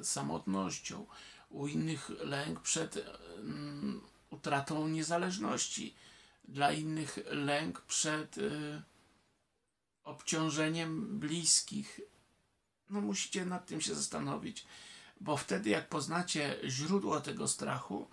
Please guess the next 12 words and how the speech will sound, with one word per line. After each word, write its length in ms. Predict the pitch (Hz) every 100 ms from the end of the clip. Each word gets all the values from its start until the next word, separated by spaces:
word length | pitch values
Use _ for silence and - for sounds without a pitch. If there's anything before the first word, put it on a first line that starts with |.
| - - - -
będziecie 460 | 165 165 165 -
mogli 640 | 160 156 156 160 156 - - - -
zastanowić 720 | 156 143 131 143 160 170 165 -
się, 420 | - 156 160 - - - - _ _ -
jak 460 | 156 170 180 - - - - - _ _ - -
przeciwdziałać 1080 | - - 160 143 143 160 156 147 143 139 - - - - _ -
temu, 360 | 156 160 170
czego 260 | 160 156 160
się 140 | 135
boicie, 400 | 147 151 147 139
na 80 | 139
przykład 380 | 135 - 147 135